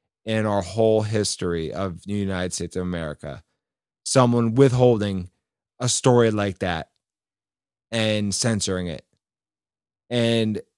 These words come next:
this is what we've been scared of. Now, they use Section two, or, yeah, the, Section two thirty to protect themselves from liability of getting sued for things like this.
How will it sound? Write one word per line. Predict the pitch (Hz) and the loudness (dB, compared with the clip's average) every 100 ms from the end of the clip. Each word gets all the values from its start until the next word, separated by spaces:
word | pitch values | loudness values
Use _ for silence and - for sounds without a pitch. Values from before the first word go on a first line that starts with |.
| _ _ _ - | _ _ _ 0
this | 143 139 | 0 2
is | 139 | 4
what | 143 135 | 6 6
we've | 127 | 2
been | 120 | 0
scared | 113 - 117 101 | -2 2 2 2
of. | 82 65 - _ _ - | -2 -10 -18 _ _ -2
Now, | 131 | 2
they | 123 127 | 4 4
use | 127 175 151 | 2 0 0
Section | - 147 - 131 | -2 -2 -2 -2
two, | 117 - 139 135 131 - | -2 0 0 2 0 -2
or, | 117 110 110 104 - | -2 2 2 0 0
yeah, | 123 101 | 0 2
the, | 98 - _ - | -2 -8 _ -8
Section | - 127 - 120 | -2 0 0 -4
two | - 113 | -2 -2
thirty | - 165 175 110 92 _ _ _ | 0 2 2 0 -4 _ _ _
to | - | -6
protect | - 135 - 156 160 | 0 0 2 -2 0
themselves | 139 120 - 107 98 101 - | -2 -2 0 2 2 0 -2
from | 117 117 | -2 0
liability | 117 123 113 135 147 135 117 110 | 0 0 0 -2 0 0 0 0
of | 101 | 0
getting | 120 113 113 | -2 0 0
sued | - - 170 185 117 85 | -2 -2 0 0 -2 -4
for | 101 | -6
things | 101 98 82 | -4 -6 -4
like | 85 - | -6 -8
this. | 73 64 - | -10 -8 -10